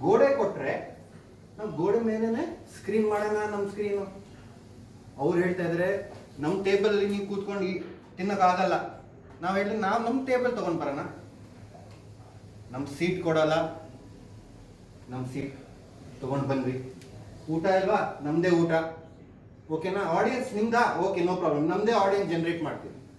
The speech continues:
ಅದಕ್ಕೆ ಎಂಟರ್ಟೈನ್ಮೆಂಟ್ ಎವ್ರಿವೇರ್ ಇಂದ ನಾವು ಶುರು ಮಾಡಿದ್ವಿ. ಯೋಚನೆ ಮಾಡಿ, ಮಾಡಿ, ಮಾಡಿ ಹೇಳ್ದೆ, ಓಕೆ, ಇನಫ್. ಎಲ್ಲ ಕಡೆ ಐ ಪಿ ಎಲ್ ಹಾಕ್ತಾರಲ್ಲ, ಎಷ್ಟೊಂದ್ ಬಿಗ್ ಸ್ಕ್ರೀನ್ ಅಲ್ಲಿ. ಅದು ಅಕ್ಷರ ಹೇಳ್ರು ನಂಗೆ. ಒಂದ್ಸಲಿ ನಾವು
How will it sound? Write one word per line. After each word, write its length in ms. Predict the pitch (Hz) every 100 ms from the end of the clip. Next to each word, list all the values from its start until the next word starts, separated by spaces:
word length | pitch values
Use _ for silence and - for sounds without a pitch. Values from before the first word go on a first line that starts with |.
| - - - - - - 120
ಅದಕ್ಕೆ 560 | 127 127 135 151 - - - - 113
ಎಂಟರ್ಟೈನ್ಮೆಂಟ್ 640 | 123 147 151 156 151 139
ಎವ್ರಿವೇರ್ 680 | 131 135 127 127 131 127 123
ಇಂದ 140 | 131 -
ನಾವು 220 | 175 196
ಶುರು 180 | 160 151
ಮಾಡಿದ್ವಿ. 340 | 131 117 110 - - - - 220
ಯೋಚನೆ 280 | 247 240
ಮಾಡಿ, 260 | 226 208 208
ಮಾಡಿ, 220 | 185 185
ಮಾಡಿ 200 | 175 175
ಹೇಳ್ದೆ, 480 | 196 170 - - 180
ಓಕೆ, 100 | 190
ಇನಫ್. 400 | - 175 190 - - - - - - - - -
ಎಲ್ಲ 220 | 165 233
ಕಡೆ 140 | 175 170
ಐ 140 | 175
ಪಿ 80 | 233
ಎಲ್ 120 | 220
ಹಾಕ್ತಾರಲ್ಲ, 720 | 180 180 185 151 127 - - - 135
ಎಷ್ಟೊಂದ್ 300 | 135 190 165
ಬಿಗ್ 140 | 143
ಸ್ಕ್ರೀನ್ 280 | - 165 147
ಅಲ್ಲಿ. 320 | 120 - - - - - - -
ಅದು 260 | 190 202 220 208 165 156 - - - -
ಅಕ್ಷರ 280 | 165 - 226
ಹೇಳ್ರು 340 | 196 190 165 143
ನಂಗೆ. 540 | 127 113 110 - - -
ಒಂದ್ಸಲಿ 340 | 143 165 165
ನಾವು 420 | 165 151 135 131